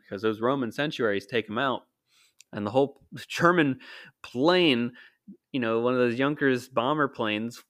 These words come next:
falls, just gets destroyed in Sicily there. This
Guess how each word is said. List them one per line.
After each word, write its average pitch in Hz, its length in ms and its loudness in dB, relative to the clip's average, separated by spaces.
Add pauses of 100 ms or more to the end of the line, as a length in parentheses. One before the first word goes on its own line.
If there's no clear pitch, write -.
(100)
falls, 135 520 0 (880)
just 135 200 -4
gets - 180 -4
destroyed 139 880 4
in 123 180 0
Sicily 120 600 -2
there. 110 520 0 (120)
This 113 260 -10